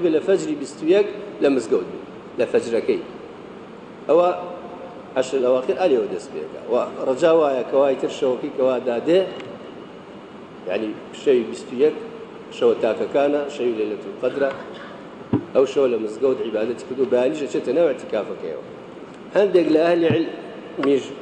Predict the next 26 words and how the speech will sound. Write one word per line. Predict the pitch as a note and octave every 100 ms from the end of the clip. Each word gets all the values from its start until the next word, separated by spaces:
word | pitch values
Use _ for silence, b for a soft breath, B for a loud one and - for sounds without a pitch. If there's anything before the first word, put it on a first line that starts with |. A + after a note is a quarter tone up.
| -
لەوانە | C3+ B2+ C3 D3+ C3
ئەڵێن | D3 D#3+ E3 - - - -
پێویستە | C3+ C#3 D#3+ - C3+ C3+
لە، | C3 C#3+
لە | C3 -
پێش | F#3+ G#3+ G#3 F3+ C3
غروبی، | D3+ G3 G#3+ C#3+ C3+ G2 - - - - - -
واتە | A#2+ B2+ C#3
ئاوابوونی | D3 D3 D3+ F#3 A#3 G#3 D#3 -
خۆری | F#3+ G#3+ A3 G#3+ E3+
بیستەوە. | F#3+ - C3 G#2 F2 D#2+ -
ئەمڕۆ | F3 F3+ E3+
بیستە. | C#3 A2+ -
پێشەوەی | G3+ F3 D#3+ C#3+ C3 -
خۆر | G3 -
ئاوا | D3+ D#3 E3 -
بێ، | B4+ C#5+ - - - - - - - - - - - -
یعنی، | G2+ A#2+ A2 D3+ D3+ - -
ئەوە، | A#2 A2 G2
ئەوە، | A2+ F#2+ - -
چارەکێک | C3+ D3 E3 C#3 -
پێش | F3 -
خۆر | C3+ B2
ئاوابوون | A#2+ A#2+ A#2 D#3+ - D3
ئەمڕۆ | C3+ A#2 C#3 F3+ - - - - - - - - - - -
بێتە | D#3 C#3+